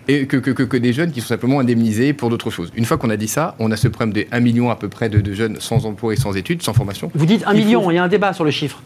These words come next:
Speaker 1: Je dis
Speaker 2: Non, parce que
Speaker 1: après,
Speaker 2: sur le,
Speaker 1: oui.
Speaker 2: sur le montant, si on multiplie cinq cents euros
Speaker 1: Mais
Speaker 2: fois un million,
Speaker 1: non,
Speaker 2: vous voyez,
Speaker 1: non, mais
Speaker 2: euh,
Speaker 1: on a dit que ce, que cette, ce, ce dispositif allait plutôt concerner trois cent mille jeunes, parce qu'après, il y a des degrés,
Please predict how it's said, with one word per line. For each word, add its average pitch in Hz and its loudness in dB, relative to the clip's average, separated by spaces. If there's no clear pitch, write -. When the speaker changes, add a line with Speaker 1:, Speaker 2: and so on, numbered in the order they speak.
Speaker 1:
Je 113 0
dis 117 4
Speaker 2:
Non, 233 4
parce 220 2
que 226 -2
Speaker 1:
après, 170 2
Speaker 2:
sur 220 4
le, 196 2
Speaker 1:
oui. 156 -2
Speaker 2:
sur 165 4
le 214 6
montant, 208 4
si - -2
on 196 4
multiplie 202 4
cinq 214 2
cents 208 2
euros 202 4
Speaker 1:
Mais 214 4
Speaker 2:
fois 175 2
un 165 2
million, 180 2
Speaker 1:
non, - 4
Speaker 2:
vous 247 4
voyez, 190 4
Speaker 1:
non, 214 4
mais 170 4
Speaker 2:
euh, 143 2
Speaker 1:
on 139 2
a 139 2
dit 185 0
que 151 2
ce, 139 -2
que 123 2
cette, 156 -2
ce, 131 -4
ce 160 0
dispositif 151 2
allait 123 2
plutôt 139 -2
concerner 139 0
trois 135 -4
cent - -2
mille 127 4
jeunes, 104 -2
parce 92 -10
qu'après, 104 -2
il 131 0
y - 0
a 107 -2
des 107 -4
degrés, 113 0